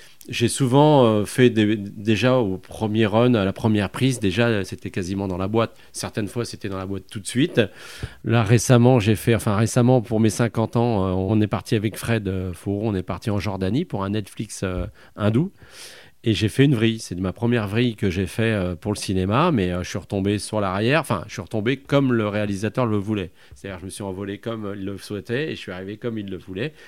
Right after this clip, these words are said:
Et ça, c'était une prise, one shot, hein. J'ai pas, t'as pas le droit de répéter. Enfin, tu pourrais répéter,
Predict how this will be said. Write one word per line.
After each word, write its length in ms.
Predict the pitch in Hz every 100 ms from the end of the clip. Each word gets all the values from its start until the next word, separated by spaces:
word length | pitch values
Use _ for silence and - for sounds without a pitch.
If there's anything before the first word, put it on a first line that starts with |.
| - _
Et 100 | 104
ça, 240 | 90 135 147
c'était 480 | - - 107 113 - - _ - -
une 160 | 131 127
prise, 260 | - 110 95
one 200 | 110 104
shot, 140 | 107 95
hein. 120 | 95
J'ai 120 | 95 92
pas, 340 | - 92 92 85
t'as 80 |
pas 100 | 90 98
le 20 |
droit 120 | 101
de 60 | 98
répéter. 300 | 95 95 98
Enfin, 140 | 98 - -
tu 100 | -
pourrais 260 | - 123 135
répéter, 480 | 113 123 110 104